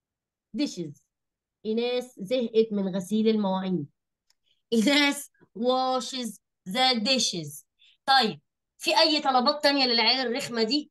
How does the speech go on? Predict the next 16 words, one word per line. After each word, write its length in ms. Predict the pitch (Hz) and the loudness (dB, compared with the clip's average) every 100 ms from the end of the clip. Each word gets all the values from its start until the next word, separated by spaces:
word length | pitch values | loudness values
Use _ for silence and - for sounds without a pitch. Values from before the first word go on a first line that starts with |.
| - | -6
آه، 60 | 226 | -2
معلش 440 | 214 185 220 - | -2 -2 -4 -6
يا 60 | 208 | -6
جدو، 260 | 220 185 220 | -6 -8 -4
آخر 240 | 285 262 220 | -4 -2 -4
طلب 340 | 240 226 180 175 | 0 0 0 -4
بس. 260 | 180 - _ _ _ _ | -8 -12 _ _ _ _
ما 160 | 185 202 | 0 4
هو 100 | 196 | 6
ما 160 | 208 196 | 6 4
ينفعش 540 | 202 202 - 277 - | -2 -4 -2 -2 0
الفيرب 300 | 233 185 254 | 0 2 2
بتاعك 560 | 214 214 254 214 180 190 | 0 -2 -2 0 -2 -2
يبقى 180 | 190 226 | -2 -2
آخره 240 | - 220 269 | -2 -2 -2
اس 320 | 320 - | -4 -10